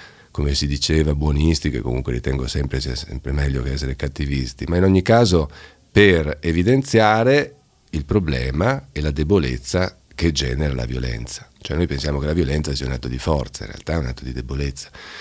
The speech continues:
Quindi, eh, il sistema che dovrebbe essere più forte, che è un sistema scuola, un sistema Stato, è un sistema organizzazione, famiglia o altro,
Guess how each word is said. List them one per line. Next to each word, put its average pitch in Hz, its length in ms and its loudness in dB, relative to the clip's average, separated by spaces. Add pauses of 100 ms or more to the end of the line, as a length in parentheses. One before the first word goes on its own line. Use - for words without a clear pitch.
(380)
Quindi, 80 500 4 (100)
eh, 71 380 -2
il 76 160 0
sistema 78 640 4
che 67 80 -6
dovrebbe 71 260 -4
essere 69 220 -2
più 69 140 -6
forte, 78 480 0
che - 80 -12
è - 20 -10
un 52 60 -10
sistema 58 340 -8
scuola, 82 480 2
un 71 80 -2
sistema - 380 -6
Stato, 78 540 0
è - 20 -2
un 69 80 -4
sistema 76 440 -2 (100)
organizzazione, 73 1080 0
famiglia 73 580 0
o 82 40 2
altro, 73 520 -2